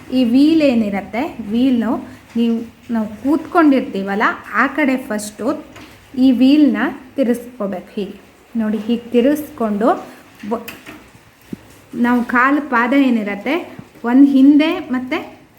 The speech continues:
ಒಂದು ಮುಂದೆ ಹೀಗೆ ಇಟ್ಕೊಂಡು ನಾವು ಪೆಡಲ್ ಬ್ಯಾಲೆನ್ಸ್ನ ಪ್ರಾಕ್ಟೀಸ್ ಮಾಡಬೇಕು. ನೋಡಿ, ಅದೇ ಏನಾದರೂ ನಾವು ಪೆಡಲ್ನ ಒಂದೇ, ಅಂದರೆ ಕಾಲು, ಎರಡೂ ಕಾಲನ್ನ ಒಂದೇ ಸ್-, ಇಟ್ಕೊಂಡು, ಒಂದೇ ಲೆವೆಲಲ್ಲಿ ಇಟ್ಕೊಂಡು ಮಾಡಿದರೆ ನೋಡಿ,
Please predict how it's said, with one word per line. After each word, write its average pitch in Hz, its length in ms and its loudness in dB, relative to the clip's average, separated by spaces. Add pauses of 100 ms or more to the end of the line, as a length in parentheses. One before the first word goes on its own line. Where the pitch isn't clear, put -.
(180)
ಒಂದು 254 320 2
ಮುಂದೆ 254 280 6
ಹೀಗೆ 247 340 0
ಇಟ್ಕೊಂಡು 240 720 -4 (380)
ನಾವು 233 300 -2 (360)
ಪೆಡಲ್ 247 320 2
ಬ್ಯಾಲೆನ್ಸ್ನ 220 580 -2 (800)
ಪ್ರಾಕ್ಟೀಸ್ 208 520 -6
ಮಾಡಬೇಕು. 180 400 -12 (640)
ನೋಡಿ, 214 180 2
ಅದೇ 233 340 2 (140)
ಏನಾದರೂ 285 320 4
ನಾವು 240 360 0 (540)
ಪೆಡಲ್ನ 277 440 4 (500)
ಒಂದೇ, 269 320 4 (320)
ಅಂದರೆ 254 200 4 (400)
ಕಾಲು, 254 200 2
ಎರಡೂ 247 400 4
ಕಾಲನ್ನ 247 380 0 (580)
ಒಂದೇ 240 380 2 (140)
ಸ್-, 240 540 -8
ಇಟ್ಕೊಂಡು, 233 680 -6
ಒಂದೇ 247 380 4
ಲೆವೆಲಲ್ಲಿ 240 520 0
ಇಟ್ಕೊಂಡು 220 380 -4
ಮಾಡಿದರೆ 220 320 -4
ನೋಡಿ, 226 280 0